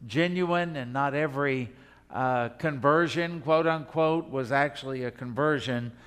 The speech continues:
Uh, it may have been somebody just, uh, saying that they love Christ and it was just words. It may be somebody saying they're a Christ follower, but that's only if they can get the health and get the wealth and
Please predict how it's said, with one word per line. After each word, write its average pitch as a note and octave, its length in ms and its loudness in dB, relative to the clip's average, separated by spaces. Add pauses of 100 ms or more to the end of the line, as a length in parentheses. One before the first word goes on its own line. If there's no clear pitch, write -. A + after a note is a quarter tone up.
(280)
Uh, A#2+ 220 -4
it B2+ 100 -6
may E3 180 2
have E3+ 100 0
been E3 160 -2
somebody D3+ 420 0
just, C#3 460 -2 (440)
uh, A#2+ 360 -2
saying D3 480 -2
that C#3 160 0
they C#3 140 4
love D3 340 4
Christ E3 500 4
and C#3 140 -4
it C3 60 -8
was B2+ 140 -8
just C3+ 220 -8
words. D3 540 0 (240)
It D#3+ 100 0
may E3 120 2
be D#3 160 2
somebody D#3+ 360 0
saying D#3 320 -4
they're C#3+ 260 4
a B2+ 40 0
Christ D#3+ 460 4
follower, E3 680 6
but C#3+ 180 2
that's D3+ 240 2
only D#3 500 2 (340)
if E3+ 220 2
they D3+ 160 2
can C#3+ 200 -6
get C#3+ 220 0
the A#2+ 240 2
health D#3+ 560 2
and A#2 160 -4
get C3+ 180 0
the B2+ 80 -2
wealth E3 560 4
and A#2+ 240 0